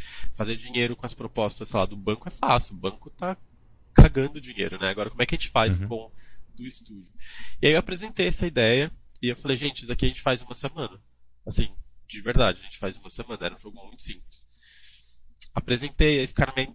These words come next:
Speaker 1: "É, não sei, acho que não, bibi." Aí eu participei de uma, assim, tem um outro fator interessante antes disso.
Speaker 2: Uhum.
Speaker 1: Em dois mil e doze aconteceu tudo isso,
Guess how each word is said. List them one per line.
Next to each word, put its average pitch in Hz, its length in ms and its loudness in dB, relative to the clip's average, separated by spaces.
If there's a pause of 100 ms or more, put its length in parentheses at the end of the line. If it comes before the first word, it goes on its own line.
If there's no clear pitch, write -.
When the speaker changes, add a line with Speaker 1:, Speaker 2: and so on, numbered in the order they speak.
(120)
Speaker 1:
"É, 175 480 0
não 165 160 -18
sei, 147 800 -2
acho 139 200 8
que 135 140 4 (100)
não, 139 360 -4
bibi." 127 400 -6
Aí 185 240 2
eu 165 100 0
participei 151 540 -2
de 135 100 -14
uma, 139 640 -4 (960)
assim, 131 320 6
tem 120 100 -2
um 120 100 -8
outro 135 220 -8
fator 127 300 -10
interessante 120 640 -6
antes - 180 -14
disso. - 320 -20 (720)
Speaker 2:
Uhum. 98 60 2
Speaker 1:
Em - 20 2
dois 113 220 -4
mil 143 120 -8
e 147 40 -10
doze 131 280 -4
aconteceu 127 480 -6
tudo 185 320 -10
isso, - 320 -8